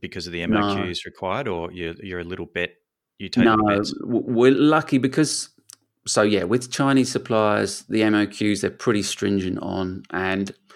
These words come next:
Speaker 2: what we've found with Chinese suppliers, we can probably, whatever the M O Q is, we can negotiate it down to at least half of that.
Speaker 1: Mm-hmm.
Speaker 2: With other suppliers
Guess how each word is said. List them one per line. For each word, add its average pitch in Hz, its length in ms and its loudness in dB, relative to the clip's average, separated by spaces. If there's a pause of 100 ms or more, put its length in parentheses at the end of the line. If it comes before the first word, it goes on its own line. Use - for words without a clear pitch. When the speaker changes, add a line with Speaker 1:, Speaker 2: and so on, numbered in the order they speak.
(160)
Speaker 2:
what 143 160 6
we've 135 120 6
found 117 200 4
with 107 160 0
Chinese 110 340 2
suppliers, 98 400 0
we 104 100 0
can 101 100 0
probably, 98 260 -2
whatever 110 300 2
the 104 160 4
M 104 120 2
O 104 80 0
Q 101 220 -2
is, 101 140 0
we 104 80 0
can 101 140 -2
negotiate 101 560 0
it 92 60 -6
down 95 200 -8
to 101 100 -8
at 98 60 -4
least 107 280 -4
half 104 400 -2
of 104 140 -4
that. 135 440 -2 (460)
Speaker 1:
Mm-hmm. 95 240 -16
Speaker 2:
With 135 300 6
other 131 220 4
suppliers 98 720 0